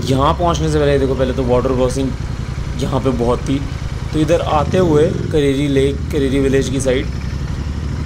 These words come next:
थोड़ा सा ही आगे निकल के बारिश शुरू हो गई थी। तो हम जैसे ही आए गए, ये पहले तो लेफ्ट में वाटरफॉल देखो, बहुत तगड़ा, अभी इसके आगे एक और आएगा।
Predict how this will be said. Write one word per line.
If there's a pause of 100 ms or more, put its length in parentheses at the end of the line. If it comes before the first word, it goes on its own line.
(340)
थोड़ा
सा
ही
आगे
निकल
के (300)
बारिश
शुरू
हो
गई
थी। (840)
तो
हम
जैसे
ही
आए
गए, (1400)
ये
पहले
तो
लेफ्ट
में
वाटरफॉल
देखो, (100)
बहुत
तगड़ा,
अभी
इसके
आगे
एक
और
आएगा।